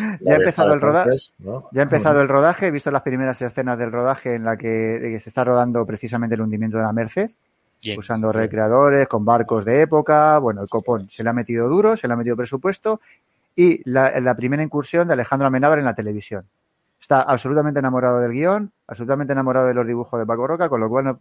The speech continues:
Speaker 2: tenemos que esperar más que, que un mara-, un resultado brutal, porque con este material <laughs> y con semejante, y teniendo dinero y buen director, no se puede hacer mal. Como lo hagan mal, me suicido.
Speaker 1: Tiene ya el
Speaker 2: Porque soy un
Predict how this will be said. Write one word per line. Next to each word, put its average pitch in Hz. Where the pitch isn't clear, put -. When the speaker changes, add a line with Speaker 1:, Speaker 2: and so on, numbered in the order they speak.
Speaker 2:
tenemos 123
que 131
esperar 135
más 123
que, 104
que 120
un 131
mara-, 131
un 131
resultado 131
brutal, 110
porque 110
con 117
este 156
material 147
<laughs> -
y 131
con 127
semejante, 131
y 127
teniendo 143
dinero 120
y 120
buen 147
director, 156
no 156
se 139
puede 131
hacer 104
mal. 95
Como 143
lo 135
hagan 151
mal, 156
me 151
suicido. 120
Speaker 1:
Tiene 107
ya 113
el 117
Speaker 2:
Porque 117
soy -
un 120